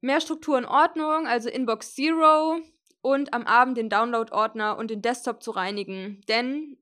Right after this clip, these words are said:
as I said, ich liebe es, Ordnung zu haben und auch eine digitale Ordnung. Und oft ist es so, dass ich mir, keine Ahnung, meine Mails angucke und dann bleibt das aber alles liegen.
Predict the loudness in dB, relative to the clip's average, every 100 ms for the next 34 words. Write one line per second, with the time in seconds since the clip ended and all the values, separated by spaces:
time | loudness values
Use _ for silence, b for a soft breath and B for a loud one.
0 | -6 -6 -2 -4 -2 -2 0 -2 -4 -12
1 | -6 -4 -2 -2 -2 -4 -6 -20 _ -4
2 | -2 -2 -6 -6 -4 2 2 2 -2 -4
3 | -6 -4 -2 -2 -4 2 2 2 -4 -6
4 | -6 -10 0 2 2 2 0 0 -4 -2
5 | -4 -2 -2 -2 -4 B B 2 2 -2
6 | -8 -8 -2 2 4 4 0 -4 -6 -8
7 | -6 -6 -4 -4 0 0 0 -2 -2 0
8 | 0 0 -4 -2 -6 0 2 2 0 -2
9 | -2 -2 -2 -2 -2 -2 -8 -4 -2 -2
10 | -6 -4 0 0 -2 -6